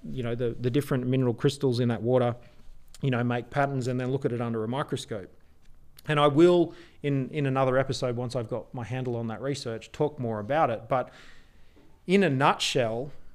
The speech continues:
the water formed different types of crystals based on the emotions of the person dropping the water on the glass plate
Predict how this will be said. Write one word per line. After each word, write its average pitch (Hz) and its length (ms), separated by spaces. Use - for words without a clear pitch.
the 131 180
water 135 680
formed 143 520
different 156 340
types - 340
of 117 200
crystals 120 580
based 147 480
on 131 180
the 120 120
emotions 117 720
of 113 120
the 113 80
person 120 580
dropping 123 480
the 110 40
water 113 440
on 113 140
the 104 100
glass 117 340
plate - 460